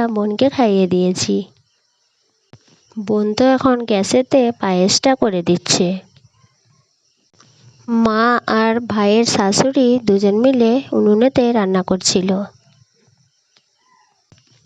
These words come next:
এখনও তো অনেক কিছু রান্না করতে হবে। দুপুরের তরকারিগুলো আগে করে দিচ্ছিল। গ্যাসেতে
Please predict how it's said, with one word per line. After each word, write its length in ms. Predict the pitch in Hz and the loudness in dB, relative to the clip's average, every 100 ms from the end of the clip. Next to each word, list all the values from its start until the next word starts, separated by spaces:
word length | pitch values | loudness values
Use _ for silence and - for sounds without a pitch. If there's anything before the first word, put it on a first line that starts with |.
| - | -6
এখনও 480 | 202 - 226 240 262 | -4 -2 0 0 0
তো 140 | 269 254 | 0 0
অনেক 260 | 226 208 208 | 0 0 0
কিছু 200 | 262 254 269 | 0 2 0
রান্না 320 | 233 208 233 | 0 -2 -2
করতে 360 | 262 269 - | -2 -2 0
হবে। 340 | 285 285 262 240 277 - _ _ _ _ _ _ _ _ _ _ _ _ _ _ _ - | 0 2 2 0 -2 -12 _ _ _ _ _ _ _ _ _ _ _ _ _ _ _ -14
দুপুরের 480 | 220 233 214 247 269 | -6 -4 -2 0 0
তরকারিগুলো 680 | 269 269 285 277 285 277 254 269 | 0 0 0 2 4 4 4 0
আগে 240 | 220 220 262 | 0 2 2
করে 220 | 262 233 | 2 0
দিচ্ছিল। 500 | 220 202 - 208 190 196 196 _ _ _ _ _ _ _ _ _ _ _ _ 233 | 0 0 0 0 2 0 -2 _ _ _ _ _ _ _ _ _ _ _ _ -8
গ্যাসেতে 640 | 214 202 - 269 269 | -2 0 2 0 2